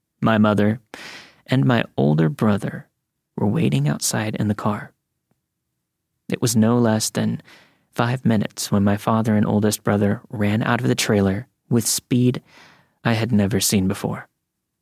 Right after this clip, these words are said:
They hopped into the car and we pulled out of there like some scene in an action movie while my mom was terrified and demanding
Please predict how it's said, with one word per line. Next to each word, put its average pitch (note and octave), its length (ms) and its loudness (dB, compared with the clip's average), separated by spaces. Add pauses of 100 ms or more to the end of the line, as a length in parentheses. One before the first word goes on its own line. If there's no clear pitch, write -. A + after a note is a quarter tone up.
(600)
They A2 120 2
hopped G#2+ 320 0
into A#2+ 140 4
the A2 100 0
car G#2 340 2
and G#2+ 180 2
we G#2 100 4
pulled A#2 280 0
out G#2+ 160 2
of G2+ 60 0
there G2+ 200 2
like G#2 240 -2
some A2 360 0
scene A2+ 300 2
in G#2 100 4
an G#2 120 4
action G#2 440 0
movie G#2 280 4
while G2+ 200 4
my G#2 100 4
mom A2 260 4
was A2 140 0
terrified A2+ 640 -2
and G#2 120 4
demanding G#2+ 560 2